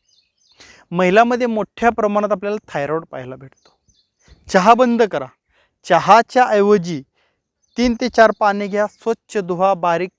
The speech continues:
तुकडे करा, तीन कप पाण्यामध्ये टाकून एक कप होईपर्यंत उकळा. एक कप झालं, गाळून घ्या, यामध्ये थोडासा गुळ मिसळा. चहाऐवजी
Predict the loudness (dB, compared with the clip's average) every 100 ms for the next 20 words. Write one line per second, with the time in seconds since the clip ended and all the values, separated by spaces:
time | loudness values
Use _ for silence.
0 | -20 -12 -8 -8 -6 -6 -6 -8 _ _
1 | _ _ -10 -10 -8 -10 -6 -6 -4 -8
2 | -10 -10 -12 -12 -16 -14 -14 -12 -12 -8
3 | -8 -10 -18 -18 -20 -20 -20 _ _ _
4 | _ -6 -2 -4 0 -2 0 -4 -10 _
5 | _ _ -18 0 4 6 4 0 -2 -4
6 | -4 _ _ _ -14 -14 -16 -14 -10 -10
7 | -12 -14 -10 -10 -10 -14 -16 -16 -16 _
8 | _ _ -6 -4 2 4 4 0 -4 -6
9 | -10